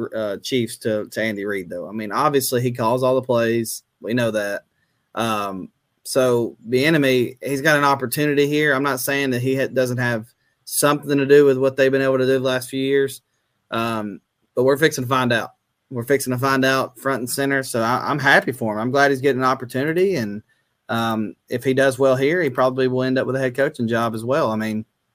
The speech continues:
he's been in talks about that, uh, for several teams. Um,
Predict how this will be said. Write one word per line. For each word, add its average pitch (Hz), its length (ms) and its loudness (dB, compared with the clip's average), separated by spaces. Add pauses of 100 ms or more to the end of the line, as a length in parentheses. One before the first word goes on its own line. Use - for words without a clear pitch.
(420)
he's 123 160 -4
been 127 160 0
in 120 120 0
talks 127 480 2 (320)
about 117 300 2
that, 123 340 2
uh, 117 240 -4
for 110 120 -8
several 123 360 0
teams. 113 540 -4 (500)
Um, 117 520 0